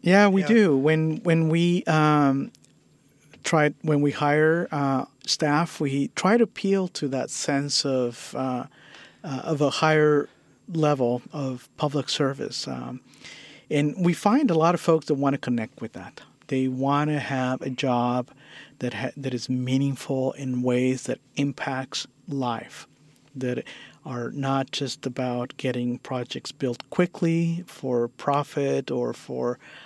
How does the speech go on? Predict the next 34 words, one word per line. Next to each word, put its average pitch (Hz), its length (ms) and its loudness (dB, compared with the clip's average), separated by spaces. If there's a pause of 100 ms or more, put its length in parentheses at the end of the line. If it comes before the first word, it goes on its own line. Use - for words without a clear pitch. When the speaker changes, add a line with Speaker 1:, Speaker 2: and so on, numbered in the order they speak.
(220)
Speaker 1:
uh, 123 280 -8 (180)
other 151 200 2
purposes. 147 640 -2 (420)
Um, 131 320 -12 (120)
so 156 240 -2
we're, 170 300 2
we're 165 280 2
lucky 139 600 0
that, 123 360 -4 (120)
uh, 131 280 -8
the 131 140 -4
mission 143 480 2
of 131 120 0
our 131 260 2
organization 135 760 0
is 127 140 -4
to - 100 -8
serve 131 280 -2
the - 80 -14
public, 135 520 -4 (300)
and 131 160 -2
that, 123 140 -2 (420)
that 143 160 2
enables 135 560 2
us 160 280 -4
to 147 140 -4
attract 127 400 -6
high 135 260 -2
talent, 135 580 -4 (560)
um, 127 320 -10 (120)
that 135 240 -4
is 131 200 -4
deeply 143 320 -4
committed 135 580 -2